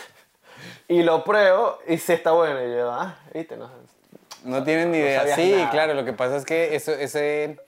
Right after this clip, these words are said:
Speaker 2: ¿cómo te digo? Yo hace cinco años a mi esposa no le ponía atención para nada respecto a comedia. Ahora yo estoy escribiendo una película que ella me dijo porque yo estaba bravísimo,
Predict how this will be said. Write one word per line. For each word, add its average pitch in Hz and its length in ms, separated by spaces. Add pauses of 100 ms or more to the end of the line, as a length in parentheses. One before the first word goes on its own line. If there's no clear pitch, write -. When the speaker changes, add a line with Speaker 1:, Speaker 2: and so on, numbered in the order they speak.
(920)
Speaker 2:
¿cómo 151 180
te 156 80
digo? 139 180
Yo 127 140
hace 135 180
cinco 151 280
años 151 180
a 156 60
mi 143 80
esposa 117 300
no 135 120
le 139 320
ponía 120 320
atención 127 400
para 123 260
nada 110 300
respecto 117 400
a - 40
comedia. 120 500 (100)
Ahora 113 380
yo 123 140
estoy 131 200
escribiendo 123 320
una 120 180
película 120 460
que 123 60
ella 113 120
me 120 120
dijo 110 120
porque 120 180
yo 110 60
estaba 117 240
bravísimo, 131 760